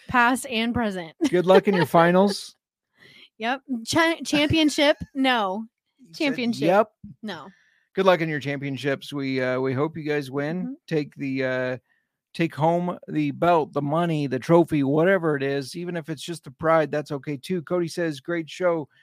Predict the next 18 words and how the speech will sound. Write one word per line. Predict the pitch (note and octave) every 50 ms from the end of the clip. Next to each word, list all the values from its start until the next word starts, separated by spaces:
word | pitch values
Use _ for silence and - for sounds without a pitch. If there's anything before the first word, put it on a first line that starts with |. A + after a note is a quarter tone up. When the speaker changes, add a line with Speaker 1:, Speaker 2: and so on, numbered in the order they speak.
| _ _ _
Speaker 2:
Cody, | F#3+ G3 G3 F#3+ D#3+
thanks | - - F3 F3 F3+ E3+ -
for, | - - E3+ D#3 D3 C#3+ C#3
uh, | C#3 C#3 C#3 C3+ C#3 C3 - _ _ _ _ _
checking | - F#3+ F3 D#3+ - E3 D#3+
in. | E3 F3 F#3 G3 G#3+ A3 G#3+ - _ _ _ _ _ _
We | - D3+ D3
appreciate | C#3 - E3+ E3+ D#3+ C#3 - F3+ F3
you. | E3 E3 E3+ E3+
Thanks, | E3+ E3 D#3 D3+ -
R | D#3+ D3 D3
D. | D3 E3+ E3+ E3+ E3+
Thanks | D#3+ - - D#3+ D3 D3 B2+ -
to | - C#3+
everybody. | C#3 C3+ D3 B2+ G2 C#3+ C#3+ C#3
Nick, | C3 C#3 D3+ E3 E3+ E3 E3 - - _
uh, | - - B2 B2 B2 A#2+
Pancake. | - - D#3 E3+ E3+ E3 - - C#3+ B2+ A#2 A2+ A2+ _